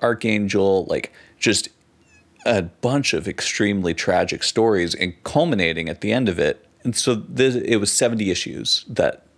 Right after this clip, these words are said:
the original five were X Factor. And it culminated in the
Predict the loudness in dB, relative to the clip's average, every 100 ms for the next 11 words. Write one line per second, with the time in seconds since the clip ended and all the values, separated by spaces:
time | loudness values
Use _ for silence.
0 | 0 2 2 0 -2 -8 _ -2 0 -2
1 | -6 -4 -2 -2 -4 -12 -8 -6 -4 -2
2 | -4 -2 -4 -4 -6 -10 -10 _ _ -20
3 | -14 -2 -2 0 0 2 2 2 2 0
4 | -2 -4 -4 -8 -12 _ _ _ 0 4
5 | 4 2